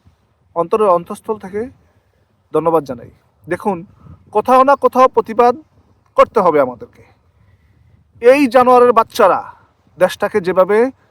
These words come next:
লুটে পুটে খাচ্ছে, দেশে কোনো উন্নয়ন নাই, দেশে কোনো অগ্রগতি নেই, দেশের কোনো স্ট্রাকচার নেই, কোনো কাজ নেই। একটা চলন্ত ট্রেন থেকে ধাক্কা দিয়ে ফেলে দেশটাকে একটা জায়গায় স্টপ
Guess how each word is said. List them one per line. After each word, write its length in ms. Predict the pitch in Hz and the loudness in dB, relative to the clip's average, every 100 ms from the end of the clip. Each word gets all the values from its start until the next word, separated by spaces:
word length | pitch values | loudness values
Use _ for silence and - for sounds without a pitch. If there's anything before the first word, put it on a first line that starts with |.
| _ _ - | _ _ -4
লুটে 280 | 160 190 226 | -2 2 0
পুটে 220 | 214 208 | 2 -4
খাচ্ছে, 460 | 196 - - - - _ _ _ _ _ _ _ _ _ _ _ _ | -4 -10 -16 -18 -20 _ _ _ _ _ _ _ _ _ _ _ _
দেশে 280 | 175 - 214 | -2 0 -4
কোনো 220 | 214 208 | -2 -2
উন্নয়ন 420 | 160 170 214 214 | -2 -2 0 0
নাই, 260 | 190 180 175 | 0 -2 -2
দেশে 240 | 170 190 | -6 -8
কোনো 200 | 185 185 | -8 -6
অগ্রগতি 680 | 185 185 175 208 202 202 180 | -2 -2 0 0 0 -6 -8
নেই, 220 | 170 175 | -8 -6
দেশের 320 | 160 - 175 | -6 -6 -12
কোনো 360 | 196 185 196 220 _ _ _ _ _ _ _ | -8 -4 -4 -4 _ _ _ _ _ _ _
স্ট্রাকচার 480 | 175 - 226 - 196 | -12 0 -2 0 -2
নেই, 220 | 175 175 165 | -2 -6 -6
কোনো 300 | - 262 294 | -4 2 2
কাজ 380 | 285 233 208 175 | 2 0 0 -2
নেই। 380 | 185 156 131 120 _ | -6 -6 -6 -14 _
একটা 640 | 175 - _ 214 220 240 240 | -6 -6 _ 2 4 2 0
চলন্ত 440 | - 185 208 202 233 | 0 0 0 0 0
ট্রেন 440 | 220 - 196 180 | 0 -2 -4 -4
থেকে 360 | 185 185 226 226 | -12 -6 -4 0
ধাক্কা 320 | 180 - 175 | -2 -2 -6
দিয়ে 200 | 170 202 | -4 -6
ফেলে 300 | - 175 214 | -4 -6 -4
দেশটাকে 360 | 185 - 175 | -6 -8 -6
একটা 200 | 180 - | -6 -6
জায়গায় 280 | 156 160 165 | -6 -4 -4
স্টপ 240 | 156 - | -6 -10